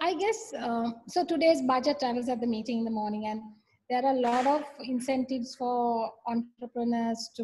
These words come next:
come go through. So maybe that's one aspect. For corporates also, there'll be lots of new spaces. But what we'll be looking at are these young, tech savvy, as in, I don't want you to be coding and stuff, but who will get into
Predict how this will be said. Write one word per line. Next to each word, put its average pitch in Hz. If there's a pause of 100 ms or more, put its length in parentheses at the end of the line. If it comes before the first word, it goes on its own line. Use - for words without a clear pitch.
(120)
come 208
go 214
through. 190
So 233
maybe 214
that's -
one 202
aspect. - (480)
For 294
corporates 285
also, 262
there'll 247
be 254
lots 254
of 277
new 247
spaces. 247 (500)
But 262
what 262
we'll 330
be 311
looking 285
at 285 (240)
are 240
these 269
young, 254 (320)
tech 262 (100)
savvy, 262
as 262
in, 320
I 285
don't 320
want 302
you 311
to 285
be 285
coding 285
and 262
stuff, 240 (480)
but 285
who 302
will 320
get 269
into 294